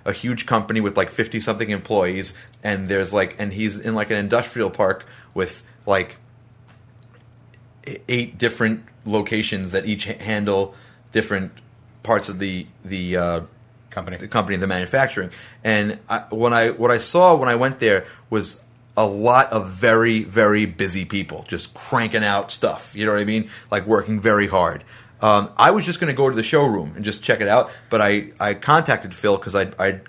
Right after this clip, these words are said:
Speaker 1: corresponded with him before on another thing,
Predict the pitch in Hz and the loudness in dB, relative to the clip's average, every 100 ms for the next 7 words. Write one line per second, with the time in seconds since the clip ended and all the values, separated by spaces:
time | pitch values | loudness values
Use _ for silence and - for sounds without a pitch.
0 | - - - - 117 - 107 117 110 104 | -20 -20 -10 0 0 0 -2 -2 -4 -6
1 | 104 - 120 104 - - - 95 101 104 | -10 -2 2 2 2 -8 -4 -2 -2 0
2 | 110 107 98 95 - - 87 | 2 2 2 -2 -10 -6 -6